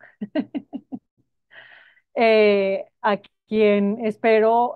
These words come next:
eh, poder darle ni-, el nivel que esto tiene. Yo voy a hablar desde la institucionalidad, o sea, yo hice parte del Instituto de Patrimonio y Cultura, fui quien recibió, digamos, los productos que desarrolló el museo, em,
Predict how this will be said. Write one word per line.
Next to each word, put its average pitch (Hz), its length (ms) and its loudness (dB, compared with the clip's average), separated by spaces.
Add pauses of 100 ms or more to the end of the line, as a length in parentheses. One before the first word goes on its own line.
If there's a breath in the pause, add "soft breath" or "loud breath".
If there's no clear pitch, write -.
eh, 214 600 -6
poder 202 460 -2
darle 226 800 -2
ni-, 233 280 -4
el 226 180 -2
nivel 208 400 0
que 226 120 -6
esto 226 220 -12
tiene. 247 440 -8
Yo 214 200 0
voy 226 200 0
a 240 40 0
hablar 240 340 -4
desde 226 280 -4
la 214 120 -4
institucionalidad, 196 1000 -8
o 254 60 -12
sea, 208 180 -4
yo 208 220 0
hice 214 200 -4
parte 226 280 -6
del 226 100 -10
Instituto 208 340 -12
de - 40 -20
Patrimonio 208 380 -8
y - 40 -20
Cultura, 214 640 -6 (1000)
fui 254 320 -2
quien 240 520 -2
recibió, 226 640 -2
digamos, 233 380 -8
los 233 120 -12
productos 208 420 -6
que 247 100 -12
desarrolló 196 920 -4 (120)
el 214 200 -2
museo, 196 720 -4 (240)
em, 196 680 -4